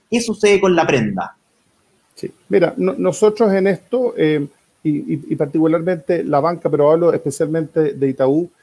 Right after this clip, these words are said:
Speaker 2: eh, nosotros no tenemos productos, eh, de, de créditos automotrices.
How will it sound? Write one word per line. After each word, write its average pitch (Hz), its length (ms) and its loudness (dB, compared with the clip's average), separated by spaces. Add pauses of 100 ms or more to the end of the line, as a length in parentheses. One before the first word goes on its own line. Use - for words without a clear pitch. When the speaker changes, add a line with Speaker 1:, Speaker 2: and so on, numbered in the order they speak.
(180)
Speaker 2:
eh, 165 180 0
nosotros 165 400 -4
no 190 200 0
tenemos 165 340 -2
productos, 143 720 -2
eh, 123 320 0
de, 120 440 0
de 117 440 -4
créditos 139 360 0
automotrices. 127 720 -4